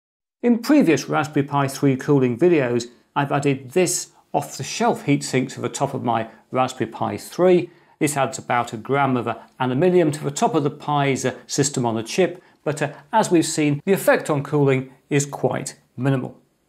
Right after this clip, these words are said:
I'm therefore gonna try and fit something more like this to the Pi. These are old heat sinks from various, uh, graphics cards or P Cs or something like that. I'd kinda hoped these were copper, but this one is, uh,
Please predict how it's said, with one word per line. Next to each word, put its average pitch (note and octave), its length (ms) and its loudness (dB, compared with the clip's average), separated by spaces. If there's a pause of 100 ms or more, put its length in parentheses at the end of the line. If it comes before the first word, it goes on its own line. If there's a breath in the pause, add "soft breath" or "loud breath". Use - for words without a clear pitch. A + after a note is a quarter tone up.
(600)
I'm F#3 80 2
therefore B3 280 4
gonna G3 140 4
try F3+ 280 2
and E3 100 0
fit - 220 -2
something D3 520 0 (200 loud breath)
more D3 160 4
like B2+ 300 0
this G#3+ 260 4
to - 60 -4
the C#3+ 80 0
Pi. E3 380 2
These C#3 240 2
are B2+ 220 0
old C#3+ 300 2
heat C#3+ 260 0
sinks B2 340 -2
from B2 220 -2
various, B2 480 0
uh, A2 60 -8 (360 soft breath)
graphics C#3+ 400 -2
cards B2+ 380 2
or A2 100 0
P B2+ 220 0
Cs A#2+ 220 -2
or A#2+ 80 -4
something D3+ 420 -2
like A2 240 -2
that. C#3 200 0 (360 loud breath)
I'd D3+ 160 -2
kinda G#3 200 2
hoped D#3 260 0
these C#3+ 200 0
were B2 80 -8
copper, - 440 0
but C3+ 180 -2
this C#3+ 240 -2
one B2+ 160 2
is, B2 160 0
uh, A#2+ 160 -2